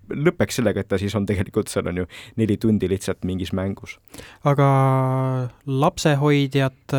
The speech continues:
Speaker 2: nutiseadmest teha ei, ei tohiks?
Speaker 1: Noh, ega kes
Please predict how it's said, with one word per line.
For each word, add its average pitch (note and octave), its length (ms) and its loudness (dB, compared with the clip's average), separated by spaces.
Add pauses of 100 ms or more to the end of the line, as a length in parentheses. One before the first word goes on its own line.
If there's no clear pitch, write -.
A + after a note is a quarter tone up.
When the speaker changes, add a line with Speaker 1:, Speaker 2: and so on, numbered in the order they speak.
(140)
Speaker 2:
nutiseadmest C3+ 1080 -2
teha C3 220 -2
ei, C3 160 -4 (100)
ei C3+ 240 -2
tohiks? C3 360 -4 (1500)
Speaker 1:
Noh, D3 160 2
ega C3+ 160 -4
kes - 180 0